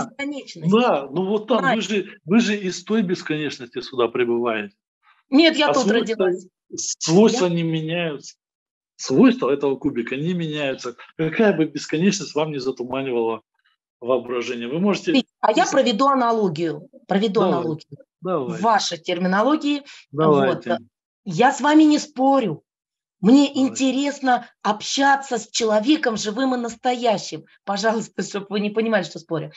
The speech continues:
Speaker 2: Ага.
Speaker 1: Вот, например, курица, она живет в курятнике, и она может сказать, что вот как устроен мой курятник, так везде на участке. А я-то знаю,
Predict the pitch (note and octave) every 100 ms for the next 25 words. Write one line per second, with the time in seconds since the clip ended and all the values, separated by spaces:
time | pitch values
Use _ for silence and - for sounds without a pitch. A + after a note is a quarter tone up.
0 | - - B3+ A#3 - E4 C4 C#4+ D#4 -
1 | A#3+ G3 F#3+ G#3 B3+ C4 G3 G#3+ G#3+ A#3
2 | C4 - _ _ - C4 A#3+ G#3+ G#3 G#3+
3 | A3 B3+ E4+ G4+ E4+ C#4+ - C#4 A#3 G3+
4 | B3+ B3+ - F4+ E4 D#4+ A#3+ - D4 B3+
5 | A3+ C4+ A#3 A#3 C4 A4+ A#4 E4+ E4 D4+
6 | D#4 C4+ A#3 B3 C4+ A#3+ A3+ G3 D#3+ -
7 | D#3 - _ _ _ - C4 A#3 D4+ -
8 | A#3 A3 F3 G#3 C4+ D#4+ A#3 D#3